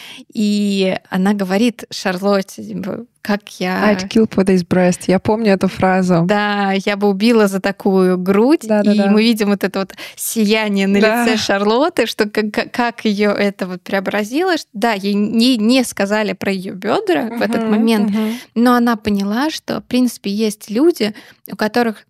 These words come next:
Speaker 1: что-то другое в голове, там сидит, э, какой-, какая-то неуверенность, и они могут заметить, а, что-то в ней очень красивое. И вот это как раз то, о чём ты говоришь, что мы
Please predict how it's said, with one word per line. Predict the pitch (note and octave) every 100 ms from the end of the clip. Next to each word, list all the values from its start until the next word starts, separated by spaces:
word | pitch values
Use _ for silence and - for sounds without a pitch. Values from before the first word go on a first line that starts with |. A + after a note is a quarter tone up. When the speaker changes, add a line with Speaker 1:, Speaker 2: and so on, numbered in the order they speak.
| _
Speaker 1:
что-то | - - D4+ C#4+
другое | A#3+ A3+ G3+ F#3+
в | F#3+
голове, | F#3 F#3 F#3 F#3+ F#3
там | F#3 G3
сидит, | - - F#3 G#3+ A3 -
э, | F#3+
какой-, | - - G#3+
какая-то | - - G#3 G3+
неуверенность, | F#3 F#3+ G#3 D#4 E4 A#3 G3+ -
и | F#3
они | F3+ A3
могут | A3 G#3 F#3+
заметить, | G#3+ G3+ A#3 D4 - - - - _ -
а, | F#3+ F3 E3+ F3+ -
что-то | - - A#3 B3 G#3 -
в | G3
ней | F#3+ G#3 G#3+
очень | F#3+ G3+ - F#3+ G3 -
красивое. | - G3+ - F3+ F#3 - G#3+ - - - - _ _
И | G#3
вот | A3 C4+
это | -
как | A#3 B3+
раз | C4
то, | - B3+
о |
чём | A#3 A#3
ты | G#3+
говоришь, | A3 G3+ G#3 A#3+ D#4
что | - - -
мы | G#3 A#3 A3+ G#3+